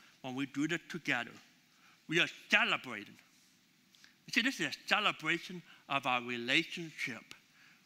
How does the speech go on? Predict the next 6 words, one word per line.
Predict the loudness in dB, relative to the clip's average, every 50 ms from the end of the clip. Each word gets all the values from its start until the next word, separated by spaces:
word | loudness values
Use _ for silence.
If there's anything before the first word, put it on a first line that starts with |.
| _ -8
with | -8 -6 -4
the | -6 -6
risen | -4 0 0 0 0 0 -2 -4 -4 -4
Lord | -2 0 0 0 0 -4 -6
Jesus | -6 -6 -8 -10 -16 -18 -18 -18 -18 -20 -20 _ _ _ _ _ _ _ _ _ _
by | 4 4